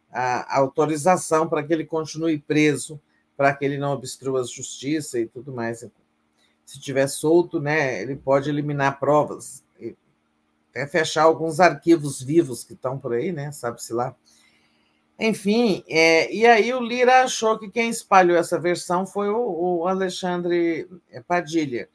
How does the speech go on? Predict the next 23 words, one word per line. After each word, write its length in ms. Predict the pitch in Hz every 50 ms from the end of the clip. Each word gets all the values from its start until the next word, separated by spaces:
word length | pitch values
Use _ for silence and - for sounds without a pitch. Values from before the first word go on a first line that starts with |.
| _ _ _ _ _ _ _ _ _ _
e, 500 | - 151 160 160 160 160 160 143 - - _
que 180 | - 226 220
parece 480 | 202 - 269 254 208 175 185 185 - -
que 80 | - 262
não 160 | 262 294 302
foi, 420 | 269 - 185 185 180 160 135 113 - _ _ _ _
né? 240 | _ 135 143 151 151 _ _ _ _ _ _ _ _
É, 280 | - 123 139 135 131 123
tem 260 | - _ 123 139 135
vários 360 | 117 131 143 180 196 190 -
testemunhos 720 | - 190 175 175 - 170 156 147 143 147 165 180 170 151 143
de 100 | 151 151
que 180 | 147 - 180
ele, 220 | 170 175 175 170 151
pelo 240 | 147 170 160 165
contrário, 540 | 165 - 196 196 190 180 165 160 160 156 156
ele 100 | 156 151
não 140 | 165 170 160
fez 260 | - 185 180 175 160
essa 380 | 165 160 147 156 156 151 - 143
avaliação 640 | 139 123 135 139 147 143 139 135 - - 131 135 135
do 120 | 127 139 131 127 123
Lira, 320 | 123 117 104 92 90 82